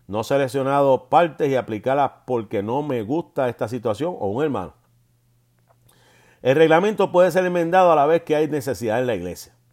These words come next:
El reglamento tiene muchas secciones y artículos,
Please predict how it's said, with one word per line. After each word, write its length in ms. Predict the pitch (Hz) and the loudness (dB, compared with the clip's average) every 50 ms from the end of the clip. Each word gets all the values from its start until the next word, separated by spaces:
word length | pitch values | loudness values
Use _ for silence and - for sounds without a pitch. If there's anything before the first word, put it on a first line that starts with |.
| _ _ _ _ _ _ _ _ _ _ _ _ _ _ _ - | _ _ _ _ _ _ _ _ _ _ _ _ _ _ _ -14
El 100 | 82 78 | -10 -6
reglamento 760 | 95 101 101 107 117 151 196 214 190 - - 151 139 - _ _ _ _ | -4 0 0 2 2 2 0 0 -2 -2 -2 -2 -2 -4 _ _ _ _
tiene 280 | - 127 143 165 180 165 | -6 -4 -2 0 0 -2
muchas 340 | 156 170 170 - 175 156 - | -2 -2 -2 -2 -2 -2 0
secciones 480 | 156 131 - - - 170 180 175 160 | -2 -4 -4 -2 -2 -2 -2 0 -2
y 60 | 147 | -2
artículos, 840 | 135 120 104 87 - 175 208 202 - - 127 - - - _ _ | -2 -4 -4 -4 -4 -4 -4 -4 -6 -12 -14 -14 -14 -20 _ _